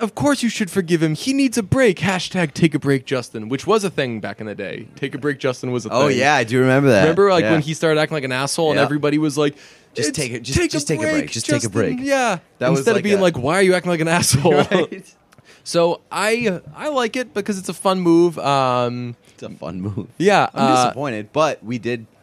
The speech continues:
Speaker 2: to our credit, we saw him. We jumped on that train early.
Speaker 1: Exactly. We
Speaker 2: And
Speaker 1: saw
Speaker 2: that was,
Speaker 1: the
Speaker 2: that was like a Purpose tour.
Speaker 1: Yeah, yeah. We saw the first leg of the Purpose tour, and then he made ninety-one more legs of the Purpose
Speaker 2: Fucking
Speaker 1: tour,
Speaker 2: ridiculous.
Speaker 1: which is crazy 'cause we saw him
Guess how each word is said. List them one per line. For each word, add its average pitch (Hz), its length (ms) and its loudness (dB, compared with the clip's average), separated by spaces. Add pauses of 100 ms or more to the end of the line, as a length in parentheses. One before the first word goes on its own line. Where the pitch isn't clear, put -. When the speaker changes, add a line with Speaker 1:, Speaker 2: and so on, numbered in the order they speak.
(120)
Speaker 2:
to 98 100 -4
our 95 100 -2
credit, 143 320 0
we 95 80 -4
saw 107 300 4
him. 95 180 -4
We 82 80 -18
jumped 95 180 -4
on 87 60 -6
that 92 100 -2
train 101 220 -2
early. 104 260 4
Speaker 1:
Exactly. 135 540 -2
We 113 160 -4
Speaker 2:
And - 80 -4
Speaker 1:
saw 165 100 6
Speaker 2:
that 247 60 4
was, 147 80 -4
Speaker 1:
the 139 160 -8
Speaker 2:
that 135 80 2
was - 120 -2
like 190 100 -6
a - 20 -14
Purpose - 380 -6 (240)
tour. - 120 -2
Speaker 1:
Yeah, 156 240 2
yeah. 135 220 2
We 123 140 -2
saw 160 160 0
the 127 80 -4
first - 320 -4
leg 117 240 4
of 110 160 0
the 113 60 -4
Purpose 107 300 -4
tour, 98 280 -4
and 104 160 -6
then 123 100 -2
he 131 100 0
made 117 240 0
ninety-one 117 480 0
more 123 220 2
legs 95 320 -6
of 95 60 -10
the 98 60 -8
Purpose 95 260 -8
Speaker 2:
Fucking 104 120 -4
Speaker 1:
tour, 92 140 -2
Speaker 2:
ridiculous. - 240 -10
Speaker 1:
which 147 140 2
is 175 100 4
crazy 160 460 0
'cause 113 180 -10
we 151 140 -4
saw 180 260 -2
him 151 240 -4